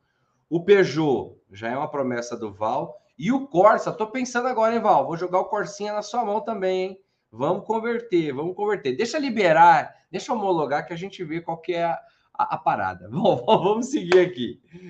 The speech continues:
É, o Misael, fala, Misa, tudo bem? Misael colocou aqui, "Bom dia, professor Val, professor Francisco. Se a bateria de baixa tensão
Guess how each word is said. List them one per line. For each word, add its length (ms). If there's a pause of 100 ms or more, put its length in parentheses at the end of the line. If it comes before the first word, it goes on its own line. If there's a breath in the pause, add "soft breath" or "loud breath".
(140 loud breath)
É, 460
o 60
Misael, 960
fala, 280
Misa, 360
tudo 260
bem? 440
Misael 360
colocou 340
aqui, 200
"Bom 200
dia, 280
professor 500
Val, 260
professor 340
Francisco. 640 (680 soft breath)
Se 360
a 120
bateria 600
de 200
baixa 560
tensão 1120